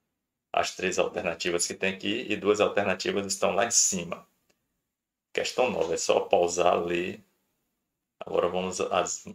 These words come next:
às outras alternativas aqui. As outras duas, né, a conclusão da questão nove.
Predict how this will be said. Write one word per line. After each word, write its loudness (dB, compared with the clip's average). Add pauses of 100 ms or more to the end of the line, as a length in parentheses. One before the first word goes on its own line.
(120)
às -10
outras -2
alternativas -6
aqui. -12 (2250)
As -8
outras -4
duas, -2
né, -8 (160)
a -6 (840)
conclusão 0
da 0
questão -2
nove. -2